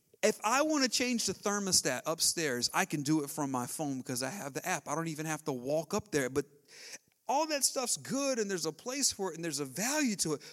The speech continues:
But if we're not careful, we'll forget how to wait, and we'll forget how to just work the process. Sometimes in life, there's not a shortcut. There's not,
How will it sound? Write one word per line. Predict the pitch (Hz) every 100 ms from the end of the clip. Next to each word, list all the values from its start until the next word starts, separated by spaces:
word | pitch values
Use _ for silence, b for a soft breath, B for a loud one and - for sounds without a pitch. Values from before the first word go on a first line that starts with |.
| B
But | 214 233
if | 220
we're | 214
not | 254 208 -
careful, | - 262 262 185
we'll | 165 196
forget | - 170 131 165 220
how | - 196 185
to | 156
wait, | 131 127 202 190 - - b b
and | 156
we'll | 175
forget | 156 151 127 190 156
how | 175
to | 170
just | 151 -
work | 160 170
the | -
process. | - 160 170 - 117 - - b b b b
Sometimes | - 262 262 269 247 233
in | 202
life, | 220 220
there's | 202 151
not | 175 202
a |
shortcut. | 190 208 190 - 196 190 B B
There's | 135 -
not, | 170